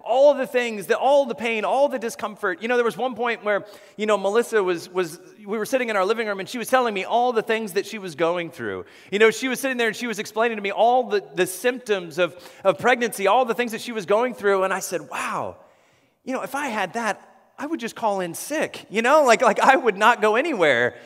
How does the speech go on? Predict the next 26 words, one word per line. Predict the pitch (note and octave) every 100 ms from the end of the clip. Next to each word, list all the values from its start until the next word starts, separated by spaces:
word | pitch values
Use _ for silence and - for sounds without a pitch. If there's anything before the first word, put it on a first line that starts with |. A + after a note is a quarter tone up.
| - -
if | G#3+ A3
I | G#3
had | B3 C#4
all | A#3 A3
those | G#3 G3
symptoms." | C#4+ A3
But | F#3+
God | G#3 C4+
bless | C4+ C4
my | A3
wife. | A3+ C4 B3+
She | C#4
was | C4+ G3
going | A#3+ B3
to | G#3+
work. | A#3 C4+ C4
She | C4+
was | C4+ F3
doing | B3+ C#4+
stuff. | B3+ - G#3+ -
She | B3+
was | B3+ G3+
running | C4 B3
errands. | B3+ C#4 B3 G3+
She | C4
was, | C4+ -